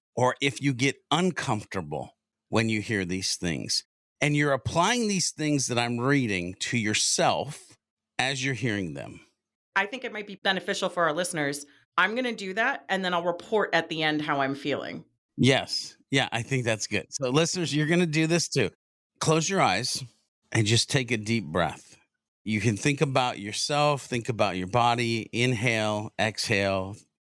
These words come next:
Speaker 1: pay attention to your chest, like, expanding and then contracting, and just take a couple breaths. And then I want you to think about if you woke up every morning and you said to yourself, "I am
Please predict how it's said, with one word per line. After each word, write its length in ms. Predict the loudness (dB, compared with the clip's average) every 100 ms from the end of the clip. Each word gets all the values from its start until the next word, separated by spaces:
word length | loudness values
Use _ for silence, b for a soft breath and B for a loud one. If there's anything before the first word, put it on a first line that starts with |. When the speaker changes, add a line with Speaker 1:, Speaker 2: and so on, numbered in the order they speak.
| -2
Speaker 1:
pay 160 | 0
attention 400 | 2 0 0 0
to 80 | 0
your 80 | 0
chest, 520 | 2 2 2 -2 -4
like, 200 | -6 -8
expanding 840 | -6 -6 -2 2 2 2 0 -2 -6 _ _ _
and 120 | 0
then 140 | 2 0
contracting, 840 | 0 0 2 2 0 -8 -12 -6
and 140 | -4 0
just 240 | 0 0
take 220 | -2 -4
a 40 | -4
couple 320 | -2 0 2
breaths. 600 | 2 2 0 -4 -6 -8 _ _ _ _ _
And 120 | 2
then 100 | 2
I 80 | 2
want 300 | 2 2 0
you 80 | -2
to 80 | -2
think 320 | 0 0 0
about 400 | 2 2 2 0 _
if 220 | -4 0
you 160 | 2 4
woke 300 | 6 4 2
up 160 | 0 0
every 240 | 0 0
morning 580 | 0 0 0 -4 -6 -10 _ 0
and 120 | 4
you 160 | 6 6
said 360 | 4 2 0
to 160 | 0 0
yourself, 760 | 0 2 2 2 0 -4 -14 _ _ _ _ _ 0
"I 220 | 2 2
am 680 | 0 0 -2 -4 -8 -18